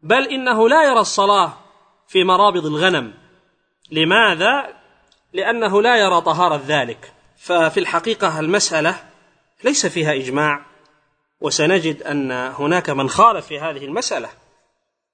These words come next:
وسيشير ابن تيمية نفسه إلى هذا الخلاف.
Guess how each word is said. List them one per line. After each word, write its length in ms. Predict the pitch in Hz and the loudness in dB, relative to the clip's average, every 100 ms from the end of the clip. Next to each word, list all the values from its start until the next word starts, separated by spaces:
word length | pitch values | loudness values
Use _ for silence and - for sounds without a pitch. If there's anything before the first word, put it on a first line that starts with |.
| _ 151 | _ -6
وسيشير 1040 | 151 - 156 147 143 - 254 262 208 143 - _ _ _ - | -2 0 -2 0 -2 0 2 2 0 -2 -12 _ _ _ 0
ابن 360 | 190 190 185 170 | 2 4 0 2
تيمية 640 | 180 175 226 240 202 160 | 2 2 2 2 2 2
نفسه 640 | 233 277 - 214 170 123 - _ _ 165 | 0 0 0 0 0 -4 -10 _ _ -2
إلى 140 | 175 | 2
هذا 280 | 175 247 226 | 2 2 0
الخلاف. 640 | - 233 302 240 - | -4 0 2 0 -6